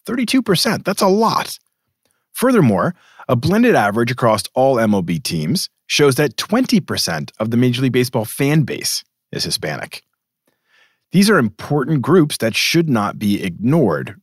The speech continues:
but up until recently, they were. Cultural communities experience their teams and sports differently.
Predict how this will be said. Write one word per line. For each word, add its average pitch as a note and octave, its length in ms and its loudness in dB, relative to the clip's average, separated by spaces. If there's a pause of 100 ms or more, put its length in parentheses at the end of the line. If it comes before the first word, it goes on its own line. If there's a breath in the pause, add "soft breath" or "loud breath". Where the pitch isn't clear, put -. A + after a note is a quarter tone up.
but A2 120 -4
up - 180 0
until C3+ 380 0
recently, F3 800 0 (360)
they E3+ 280 2
were. E3+ 520 0 (840)
Cultural A3+ 440 2
communities C#3+ 600 4
experience F#3 680 0
their A2 180 2
teams D#3 680 2 (380)
and C3+ 220 0
sports C3 480 -2
differently. - 540 -4